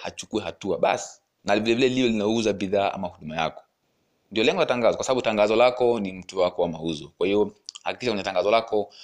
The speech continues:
unamwambia mteja wako afanye kitu gani na anarahisisha mfumo wa kuipata bidhaa ama huduma yako. Iwe ni rahisi kwa mteja kutokupoteza muda mrefu. Na ndio maana sasa hivi Amazon wanachukua, wanateka dunia kwa sababu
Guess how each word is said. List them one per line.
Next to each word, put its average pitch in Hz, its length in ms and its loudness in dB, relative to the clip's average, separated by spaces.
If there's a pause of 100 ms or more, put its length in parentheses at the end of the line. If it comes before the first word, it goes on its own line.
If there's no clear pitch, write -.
(260)
unamwambia 98 300 -4
mteja 92 240 0
wako 92 160 -2
afanye 95 280 -6
kitu 90 200 -14
gani 101 200 0
na 92 120 -2
anarahisisha 98 760 0
mfumo 104 320 -4
wa 90 60 -4
kuipata 92 380 -4
bidhaa 82 300 -6
ama 85 140 -4
huduma - 260 -14
yako. 85 140 -6
Iwe 104 100 0
ni 95 100 0
rahisi 101 280 0
kwa 87 100 -6
mteja 123 400 2 (720)
kutokupoteza 104 680 -2
muda 98 220 -2
mrefu. 90 400 -2
Na 92 80 -6
ndio 104 140 2
maana 120 100 2
sasa 117 100 0
hivi 120 120 4
Amazon 101 300 2
wanachukua, 92 540 -2
wanateka 107 320 0
dunia 104 220 -2
kwa 95 100 0
sababu 107 380 2